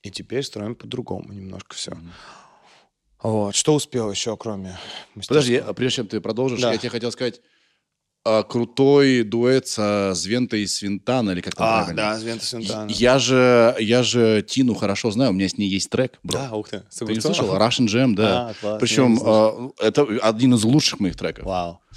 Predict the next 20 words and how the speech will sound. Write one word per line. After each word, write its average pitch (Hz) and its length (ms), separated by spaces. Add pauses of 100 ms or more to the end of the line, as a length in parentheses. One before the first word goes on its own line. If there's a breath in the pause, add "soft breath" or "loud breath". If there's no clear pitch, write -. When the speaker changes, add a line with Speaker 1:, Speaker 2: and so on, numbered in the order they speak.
(160 loud breath)
Speaker 2:
Тина 156 540
Speaker 1:
У-, 110 120
Усачев 117 400
Speaker 2:
неверо-, 117 160
Speaker 1:
делал? 110 180
Speaker 2:
ус-, 107 240
мы 123 140
с - 80
Усачевым 131 440
сидели 117 260
всю 107 140
ночь. 98 280 (100)
То 120 80
есть 139 100
Speaker 1:
Это 143 100
Speaker 2:
я, 131 60
я 143 60
пришел, 143 260
принес 131 240
материал, 143 480